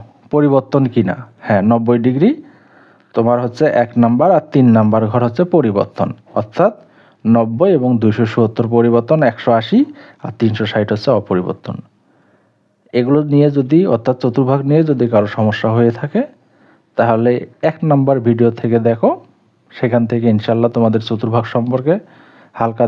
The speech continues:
ধারণা দেওয়ার চেষ্টা করছি। আর বিস্তারিত জানার জন্য চতুর্ভাগ নিয়ে আমার ভিডিও আছে,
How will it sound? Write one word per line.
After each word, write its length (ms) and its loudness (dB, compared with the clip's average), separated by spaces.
ধারণা 300 2
দেওয়ার 240 2
চেষ্টা 220 -2
করছি। 260 -4
আর 60 0
বিস্তারিত 440 0
জানার 300 0
জন্য 120 2
চতুর্ভাগ 420 0
নিয়ে 160 2
আমার 200 2
ভিডিও 240 0
আছে, 140 -4